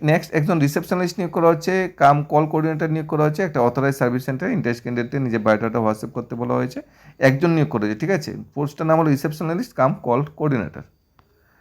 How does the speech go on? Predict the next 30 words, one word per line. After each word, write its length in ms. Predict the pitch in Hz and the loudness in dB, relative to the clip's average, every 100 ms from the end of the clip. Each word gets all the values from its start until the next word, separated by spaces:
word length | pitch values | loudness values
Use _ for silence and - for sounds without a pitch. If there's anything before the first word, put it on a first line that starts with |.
| _ - | _ 2
নেক্সট, 240 | 160 185 | 2 2
হোটেল 440 | - 165 160 190 185 | 2 2 4 2 4
ওয়েলকাম 420 | 160 160 160 170 | 4 2 2 -2
প্যালেস, 260 | 185 175 170 | 0 0 2
সবাই 260 | 135 143 | 2 2
নাম 200 | 147 139 | 2 2
শুনেছ, 320 | 139 151 139 | 0 -4 -4
ত্রিপুরা 360 | 160 160 131 135 | -6 -6 -2 -2
প্রতিষ্ঠিত 540 | 135 117 135 - 143 | -2 -4 -4 -6 -6
একটা 400 | 143 143 139 135 - - | -6 0 2 2 -2 -4
প্যালেস, 360 | 131 139 147 | 0 0 -2
মানে 680 | 120 110 113 110 113 107 107 90 113 131 | -2 0 2 0 -2 -6 -8 -10 -4 -2
হোটেল। 220 | 131 143 - - | 0 0 -2 -12
এই 60 | 131 | -2
ওয়েলকাম 300 | 131 - 151 | 0 2 0
প্যালেসে 420 | 151 151 143 170 226 - - - | 2 2 2 0 -2 -12 -20 -8
তোমাদের 280 | 127 135 135 | 0 2 2
ফ্রন্ট 320 | - 143 151 | 4 4 4
অফিস 220 | 151 156 | 2 2
এক্সিকিউটিভ 500 | 151 151 156 156 - | 0 0 0 0 -4
এবং 220 | - 123 | 0 0
ম্যানেজার 340 | 120 117 127 143 | 2 2 2 2
নিয়োগ 200 | 143 135 | 0 0
করা 140 | 135 | -2
হচ্ছে। 180 | 139 165 | -2 0
মেইল 180 | 147 127 | 0 0
করতে 260 | 143 135 | -2 0
হবে 100 | 139 | 0
নিজের 220 | 135 123 123 - - | 2 0 -2 -6 -10
সিভিটা 360 | 127 131 156 | -4 0 0